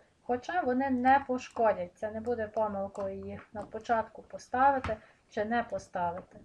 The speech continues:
А вже в цьому випадку, що був перед цим, тут вже треба показувати, що ви два на п'ять множите спочатку, отже, ви дужками це показуєте. І коли ми множимо сто на тридцять сім,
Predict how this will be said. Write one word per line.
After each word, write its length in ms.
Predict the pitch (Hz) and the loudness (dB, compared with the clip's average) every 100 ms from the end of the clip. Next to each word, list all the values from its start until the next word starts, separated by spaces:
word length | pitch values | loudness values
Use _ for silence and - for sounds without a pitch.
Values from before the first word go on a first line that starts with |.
| _ _ - 202 | _ _ -6 0
А 80 | |
вже 220 | 208 254 262 | 2 4 2
в 100 | - | 4
цьому 180 | 269 | 4
випадку, 420 | 269 269 247 - 247 | 4 2 -2 -8 -10
що 180 | - | -8
був 240 | 226 262 254 | 0 0 2
перед 420 | 233 240 214 214 | 4 4 2 -2
цим, 280 | - 302 320 - | 0 0 0 -8
тут 220 | 233 247 226 | -6 -6 -6
вже 160 | 208 | -8
треба 300 | 208 214 214 | -2 -2 -2
показувати, 800 | 208 208 214 202 185 180 180 - | -6 -4 2 4 2 -4 -8 -10
що 180 | - 202 | -14 -8
ви 80 | 208 | -4
два 240 | 208 233 | 0 0
на 100 | 233 | -2
п'ять 380 | - 208 233 - | -2 0 0 -2
множите 440 | 202 202 214 - | -4 -4 -6 -12
спочатку, 720 | 208 _ 214 214 202 196 - | -18 _ -2 2 2 0 -6
отже, 320 | 220 202 196 196 _ _ _ _ - 202 - | -6 -6 -10 -14 _ _ _ _ -14 -14 -16
ви 260 | 220 214 226 | -14 -8 -4
дужками 460 | 233 262 - 208 208 | -2 -2 -2 -4 -4
це 160 | 214 | -8
показуєте. 720 | 208 - 196 180 180 175 196 - - - - - 240 | -8 -4 -4 -2 -6 -8 -10 -14 -20 -18 -16 -12 -10
І 80 | |
коли 300 | 233 254 277 | -4 0 2
ми 240 | 277 269 233 | 2 0 0
множимо 440 | 240 247 247 220 | 0 0 -2 -8
сто 480 | - - 285 311 320 - | -8 4 6 6 0 -4
на 520 | 220 220 214 208 208 220 - | 0 4 4 2 -2 -10 -20
тридцять 340 | - 233 233 220 | -10 -10 -8 -14
сім, 280 | - 311 | -6 -6